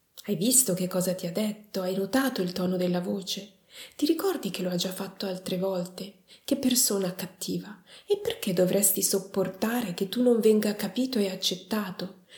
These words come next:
Tira su un bel muro." Ecco dunque la tentazione che bussa alla porta del cuore,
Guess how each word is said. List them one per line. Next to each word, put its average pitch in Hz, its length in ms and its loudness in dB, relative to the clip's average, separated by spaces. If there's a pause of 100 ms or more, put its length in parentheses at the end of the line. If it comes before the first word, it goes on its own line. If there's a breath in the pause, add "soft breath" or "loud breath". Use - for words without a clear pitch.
(120 loud breath)
Tira - 240 -2
su - 220 2
un 208 100 4
bel 185 180 2
muro." 180 500 -2 (1400 loud breath)
Ecco 240 260 4
dunque 214 300 4
la 180 120 4
tentazione 226 680 2
che 180 120 0
bussa 220 380 2
alla 180 140 -2
porta 196 380 -4
del 180 220 -4
cuore, 170 500 -8